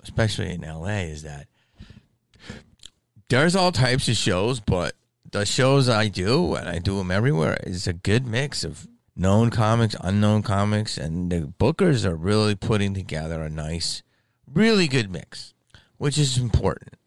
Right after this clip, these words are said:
You know, it's good for an artist to see other vibes and vibing off people, and you don't wanna get in your own echo chamber, and it's also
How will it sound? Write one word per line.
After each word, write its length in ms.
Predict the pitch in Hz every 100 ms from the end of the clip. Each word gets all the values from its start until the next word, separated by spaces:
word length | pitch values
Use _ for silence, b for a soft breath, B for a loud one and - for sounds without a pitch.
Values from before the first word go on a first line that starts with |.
| -
You 160 | 104
know, 200 | 98 95
it's 120 | 87 -
good 240 | 139 110
for 220 | - 104
an 60 | 98
artist 420 | 104 110 107 -
to 80 | 87
see 440 | - 95 92 87 - _
other 300 | - 104 101
vibes 520 | 90 98 95 101 95
and 140 | 85 80
vibing 360 | 92 95 92
off 240 | 90 90 -
people, 440 | 110 95 98 95
and 240 | 85 76 76 b b b b
you 100 | 87
don't 160 | 95
wanna 160 | 90 92
get 220 | 85 82
in 60 | 85
your 140 | 87
own 200 | 82 82
echo 400 | - 101 104 98
chamber, 600 | - 95 90 90 92 87
and 160 | 76 71
it's 160 | 73
also 460 | 82 82 - 78